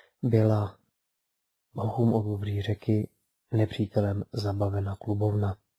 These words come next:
To bylo velice nepříjemné, protože tam měli ještě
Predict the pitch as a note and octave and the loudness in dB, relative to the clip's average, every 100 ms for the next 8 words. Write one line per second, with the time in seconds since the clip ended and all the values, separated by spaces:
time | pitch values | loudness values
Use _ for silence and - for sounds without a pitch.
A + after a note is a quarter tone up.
0 | _ - - _ _ _ _ _ _ _ | _ -20 -20 _ _ _ _ _ _ _
1 | - B2+ C3+ A#2 A#2+ A#2 B2+ A2+ G#2 - | 0 4 6 8 6 6 4 2 2 2
2 | A2+ A2+ A2+ A2 - A2 G#2+ A2 A2 G#2+ | 4 6 6 2 0 0 0 2 2 2
3 | G#2 G#2 - - B2 - - G2+ | 0 0 -2 -8 -8 -6 -4 -4